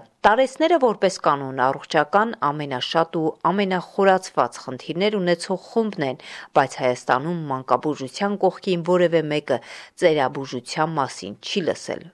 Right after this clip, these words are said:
Բժշկության այդ ուղղությունը մեր երկրում չկա։ Հանրապետության չորրորդ նախագահի ընտրությունից հետո խորհրդարանը մոտենում է երկրորդ կարևոր որոշման կայացմանը, տասներկուերորդ վարչապետի ընտրությունն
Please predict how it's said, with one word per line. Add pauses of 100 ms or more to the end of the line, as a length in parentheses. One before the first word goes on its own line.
Բժշկության
այդ
ուղղությունը
մեր
երկրում
չկա։ (460)
Հանրապետության
չորրորդ
նախագահի (200)
ընտրությունից
հետո (160)
խորհրդարանը
մոտենում
է (160)
երկրորդ
կարևոր
որոշման
կայացմանը, (400)
տասներկուերորդ
վարչապետի
ընտրությունն